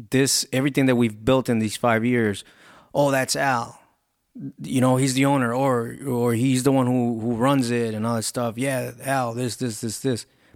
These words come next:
But no, you have to understand that without the crew, without our supporters, without the people behind the scenes, be-, without all these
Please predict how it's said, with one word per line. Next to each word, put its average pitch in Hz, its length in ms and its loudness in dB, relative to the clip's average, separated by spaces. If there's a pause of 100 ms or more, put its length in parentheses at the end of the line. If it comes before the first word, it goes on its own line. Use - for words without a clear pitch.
But 117 120 0
no, 127 280 0
you 131 160 0
have 156 140 0
to 160 80 0
understand 139 500 2
that 113 220 0
without 131 680 0 (1080)
the 123 280 0
crew, 147 600 0 (540)
without 135 680 0 (920)
our 127 140 0
supporters, 117 680 -2
without 127 380 -2
the 135 80 -2
people 131 320 -4
behind 117 460 0
the 107 80 0
scenes, 117 580 -4 (520)
be-, 127 180 -6 (120)
without 139 720 2 (1500)
all 160 220 4
these 156 240 2